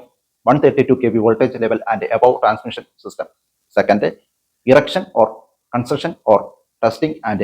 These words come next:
commissioning of one thirty-two K V voltage level and above transmission system. Third, operation and maintenance of one thirty-two K V voltage level and above transmission system. ഏജ് പറയുന്നത്, അത്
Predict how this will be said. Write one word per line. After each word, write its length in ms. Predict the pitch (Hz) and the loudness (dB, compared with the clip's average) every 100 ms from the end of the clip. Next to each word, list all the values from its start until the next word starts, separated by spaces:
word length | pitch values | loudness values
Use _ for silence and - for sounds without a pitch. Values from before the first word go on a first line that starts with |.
| - | -4
commissioning 560 | 117 131 139 120 87 - _ _ - | 0 2 2 0 -6 -10 _ _ -2
of 280 | 95 92 - _ _ _ | 2 2 0 _ _ _
one 160 | 120 135 | 0 4
thirty-two 380 | 143 143 147 135 | 4 4 0 2
K 140 | 127 | 0
V 240 | 135 - - | 0 -6 -2
voltage 360 | 113 120 123 | -2 0 -2
level 180 | 120 120 117 - | 0 0 -2 -6
and 160 | 101 95 - | -6 -4 0
above 360 | - 131 156 - | 4 4 2 2
transmission 420 | 117 113 120 123 | -2 -2 -6 -8
system. 280 | 104 - 80 - _ _ _ - | -10 -8 -8 -10 _ _ _ 0
Third, 240 | 101 117 - _ _ | 2 2 -2 _ _
operation 520 | 110 110 135 135 170 - | 4 6 6 2 -2 -8
and 160 | 107 101 107 | -6 -4 -2
maintenance 460 | 107 123 147 143 | 0 0 -2 -2
of 220 | 120 107 - | -2 -2 -2
one 160 | 123 | -2
thirty-two 360 | 127 123 127 127 | 0 2 2 2
K 80 | 120 | 2
V 180 | 110 147 | 2 0
voltage 440 | 117 110 123 123 | 0 2 2 0
level 260 | 117 113 147 - 104 | 2 2 2 -2 -4
and 120 | 101 - - 110 | -4 -6 -2 2
above 200 | 135 151 | 4 2
transmission 440 | 120 120 113 - 135 - | 0 -2 -4 -12 -12 -10
system. 200 | - - _ _ - 120 | -8 -8 _ _ 0 4
ഏജ് 160 | 131 135 | 6 6
പറയുന്നത്, 300 | 113 107 101 - _ | 4 2 -4 -8 _
അത് 80 | - | 0